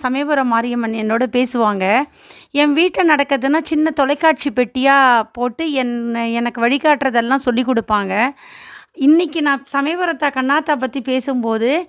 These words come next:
இங்க சமயபுரம் மாரியம்மன் கோயிலிருந்து இந்த பக்தை ஆதி சமயபுரமா அம்மாவோட பிரசாதம் எடுத்துட்டு வராங்க. இந்த மகள் கண்ணாத்தாவா சமயபுரம் படம் எடுத்துட்டு வராங்க. இங்க ஐயா வந்து பாத்தீங்கன்னா,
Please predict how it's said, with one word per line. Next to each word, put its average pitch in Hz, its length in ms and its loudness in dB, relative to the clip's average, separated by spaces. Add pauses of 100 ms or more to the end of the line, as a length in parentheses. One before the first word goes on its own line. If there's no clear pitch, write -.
(320)
இங்க 285 340 0
சமயபுரம் 320 500 0
மாரியம்மன் 247 640 0
கோயிலிருந்து 240 580 -2
இந்த 277 220 0
பக்தை 254 520 -2 (440)
ஆதி 294 280 2
சமயபுரமா 269 720 2
அம்மாவோட 262 340 2
பிரசாதம் 233 460 -2
எடுத்துட்டு 220 320 -10
வராங்க. 226 500 -8 (340)
இந்த 262 280 0
மகள் 254 400 2
கண்ணாத்தாவா 277 760 4 (320)
சமயபுரம் 269 340 0
படம் 226 240 -2
எடுத்துட்டு 226 300 -10
வராங்க. 226 480 -6 (440)
இங்க 262 180 0
ஐயா 254 360 0
வந்து 285 220 -2
பாத்தீங்கன்னா, 247 480 -2